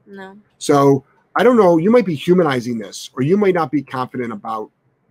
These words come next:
Speaker 2: the, the, the, the collar. You might not be confident about the collar. So,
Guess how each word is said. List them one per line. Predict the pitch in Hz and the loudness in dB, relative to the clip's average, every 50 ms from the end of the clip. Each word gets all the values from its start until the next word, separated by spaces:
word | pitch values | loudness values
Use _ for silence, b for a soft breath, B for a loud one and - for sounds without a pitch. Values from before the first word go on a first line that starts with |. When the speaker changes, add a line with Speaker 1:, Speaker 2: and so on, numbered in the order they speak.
| _ _ _ - | _ _ _ -18
Speaker 2:
the, | 113 95 - _ _ _ - | -18 -18 -18 _ _ _ -16
the, | 113 110 101 - - | -14 -14 -14 -14 -18
the, | 110 - _ - | -20 -20 _ -20
the | 110 110 | -20 -20
collar. | _ - 110 95 92 - - - _ _ _ _ _ _ _ _ _ _ _ _ _ _ _ _ _ _ _ _ - | _ -12 -12 -12 -12 -16 -20 -20 _ _ _ _ _ _ _ _ _ _ _ _ _ _ _ _ _ _ _ _ -10
You | - 135 | -6 -4
might | 160 170 170 | -4 -2 -4
not | 156 139 | -4 -4
be | 147 139 120 | -6 -6 -8
confident | - - 127 120 - 123 120 117 | -8 -10 -10 -10 -8 -10 -10 -10
about | 107 110 104 - | -10 -12 -12 -14
the | 107 | -18
collar. | _ - 107 104 85 - - - | _ -14 -14 -12 -12 -14 -16 -16
So, | - - 135 127 123 120 110 | -10 -6 -4 -2 -2 -2 -4